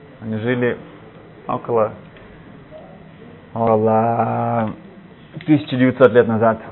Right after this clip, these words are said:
Да? Ее звали Сара, его звали Йохай, и он был важным человеком, Талмид Хохам, у него была высокая позиция в,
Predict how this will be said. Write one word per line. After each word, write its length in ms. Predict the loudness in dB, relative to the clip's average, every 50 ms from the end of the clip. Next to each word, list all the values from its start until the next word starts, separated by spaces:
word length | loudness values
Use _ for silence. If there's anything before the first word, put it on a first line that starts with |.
| -20 -20 -20 -14
Да? 280 | -6 0 2 2 2 0 -4 -12 -20 -20 -20 -20 -20 -20 -20 -20 -20 -20 -20 -20 -20 -20 -10 -4
Ее 260 | 0 2 4 4 4
звали 320 | 6 6 6 6 6 6 2 6
Сара, 560 | 8 10 10 12 10 10 8 8 6 0 -8 -18 -20 -18 -10 -6
его 200 | 0 2 2 2
звали 260 | 4 4 2 2 4
Йохай, 560 | 4 6 6 6 6 6 6 6 6 6 4 -2 -12 -18 -20 -20 -20 -20 -20 -20 -20 -20 -20 -20 -20 -20 -20 -20 -14
и 520 | -8 -4 -2 0 2 2 2 2 0 -2 -4 -8 -14 -20 -20 -8 -2
он 240 | 2 2 2 4 4
был 280 | 6 6 6 4 0 -6 -12 -10 -2
важным 600 | 2 2 2 2 2 -2 -4 -4 -4 -6 -8 -10 -14 -18 -20 -20 -18 -10
человеком, 600 | -6 -2 0 2 2 2 0 -2 -2 -2 -4 -6 -10 -14 -18 -20 -20 -18 -18 -16 -18 -18 -18 -20 -20 -20 -20 -20 -20 -14 -12
Талмид 260 | -10 -10 -10 -10 -6
Хохам, 560 | 2 4 4 4 4 2 0 0 0 -2 -6 -8
у 140 | -10 -10 -10
него 120 | -10 -8 -8
была 160 | -8 -8 -8
высокая 440 | -8 -12 -6 -4 -4 -2 0 -2 0
позиция 540 | 0 0 2 0 -2 -2 2 4 4 4
в, 340 | 4 2 0 2 2 2 0